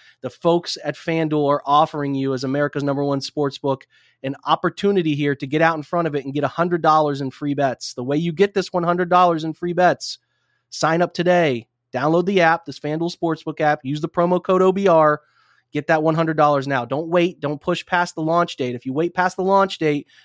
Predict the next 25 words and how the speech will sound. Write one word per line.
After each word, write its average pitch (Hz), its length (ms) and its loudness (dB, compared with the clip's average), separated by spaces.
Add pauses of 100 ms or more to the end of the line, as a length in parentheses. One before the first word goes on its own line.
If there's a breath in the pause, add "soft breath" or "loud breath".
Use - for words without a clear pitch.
you're 135 80 -6
not 147 220 2
gonna 160 140 -4
get 160 160 -4
the 151 80 -4
one 151 140 -2
hundred 147 220 -4
dollars 143 300 2
in 135 80 -4
free 135 220 -6
bets. 131 280 -4
So 123 60 -10
download 147 440 -2
that 180 180 2
app, 156 240 2 (420)
sign 139 380 -2
up, 165 280 4 (560)
put 143 140 -4
in 156 80 0
the 165 60 0
promo 170 400 2
code 170 280 0 (120)
O 160 400 -2
B 170 280 -2
R. 147 380 2